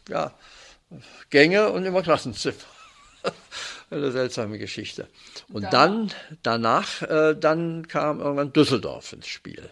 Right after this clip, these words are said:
Speaker 1: Ähm, das war dann schon eine größere Veranstaltung mit viel mehr Galerien auch.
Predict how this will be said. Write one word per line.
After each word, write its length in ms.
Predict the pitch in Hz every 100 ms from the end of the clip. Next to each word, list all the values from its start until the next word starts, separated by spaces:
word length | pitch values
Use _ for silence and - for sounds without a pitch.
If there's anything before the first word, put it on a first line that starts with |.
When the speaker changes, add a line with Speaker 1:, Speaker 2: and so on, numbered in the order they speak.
| - _ _ - - - - - -
Speaker 1:
Ähm, 520 | 104 101 98 95 104 -
das 260 | - 117 -
war 160 | 123 135
dann 200 | 151 147
schon 260 | 151 147
eine 200 | 127 135
größere 600 | 123 120 135 127 82 69 - - - -
Veranstaltung 920 | - 95 87 87 - 65 - - 50 - - _ _ - - - _
mit 240 | - -
viel 280 | - - 113
mehr 300 | 107 107 92
Galerien 600 | 90 87 90 92 110 101
auch. 300 | - - 71